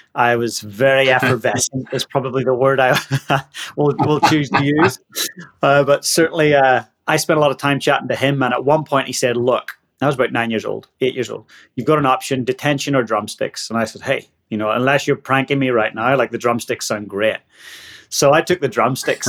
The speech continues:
<laughs> and a little did I know, he was a bagpiper, and he had a bagpipe band. And of course, as we know, bagpipers wear kilts. And at nine years old, when you're trying to fit in at school, uh, you don't really wanna be wearing a kilt. <laughs> So he omitted the details. I got into this drumming. I was practicing on this little drum pad,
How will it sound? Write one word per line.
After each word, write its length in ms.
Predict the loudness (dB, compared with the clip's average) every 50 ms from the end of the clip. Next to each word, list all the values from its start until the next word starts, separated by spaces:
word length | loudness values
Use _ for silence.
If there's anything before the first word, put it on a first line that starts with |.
| -2
<laughs> 60 | 0
and 220 | 0 2 2 2 2
a 80 | 2
little 240 | 4 4 2 2 2 0
did 100 | 2 2
I 120 | 2 2
know, 220 | 2 0 0 0
he 160 | 0 0 -2 -2
was 160 | -2 0 0
a 80 | 0
bagpiper, 800 | 0 0 -2 _ -2 0 0 -2 -2 -4 _ -4 -4 -2 0 -2
and 80 | -4 -2
he 140 | -2 -4 -2
had 120 | 0 0
a 60 | 0
bagpipe 720 | -2 -2 _ -2 0 0 0 -2 -4 -8 -6 -6 -6 -6 -8
band. 300 | -10 -10 -10 -12 -12 -8
And 80 | -8
of 80 | -8 -4
course, 260 | 0 2 2 2 0
as 100 | -2 -4
we 120 | -2 -2 2
know, 260 | 4 4 4 4 4
bagpipers 800 | 4 4 2 2 2 0 0 0 0 2 0 -2 -2 -2 -4
wear 240 | -2 0 2 2 0
kilts. 640 | -2 _ -6 -2 -2 -2 -2 -4 _ -12 -12 -12 -12 _ -18 -20 -20 -20 -20 _ _
And 140 | -2 0 0
at 100 | 0 0
nine 240 | 0 0 2 2 2
years 180 | 2 0 2 2
old, 240 | 2 2 2 0
when 120 | 0 -4 -6
you're 80 | -6
trying 180 | -4 -2 -2 -2
to 60 | -2
fit 200 | -2 -2 -2 -2
in 120 | 0 -2 -4
at 100 | -6 -6
school, 640 | -8 -8 -2 _ 2 2 4 4 2 2 0 -4 _ -16 -20 -20 -20 _ _
uh, 100 | -2 0
you 180 | 0 0 -2 -2
don't 200 | -2 -2 -2 -2 -2
really 240 | -2 0 0 0
wanna 180 | 0 0 -2 -2
be 100 | 0 2
wearing 300 | 2 2 2 0 0 -2
a 80 | -2 -2
kilt. 240 | 0 2 2 2 2 -2
<laughs> 100 | _ _
So 180 | 0 0 0 _ _ _ _ _ _ _ _ _
he 160 | _ 0 0 2
omitted 480 | 2 0 0 0 0 0 0 -2 2
the 120 | 2 2 2
details. 640 | 2 -4 -6 -6 -4 -6 -4 -2 -2 -2 -4 -2 _
I 120 | 0 0 2
got 180 | 2 0 0
into 180 | 0 0 0 2
this 160 | 0 0 -4
drumming. 380 | -2 0 0 0 0 0 -2 -2
I 60 | -4
was 120 | -4 -6
practicing 680 | -10 _ -2 0 0 0 0 _ -4 -4 -2 -2 0 0
on 80 | 0
this 120 | 0 -2 -2
little 160 | -4 -4 -4
drum 300 | -2 0 0 0 0 -2
pad, 320 | -4 -2 0 0 0 -2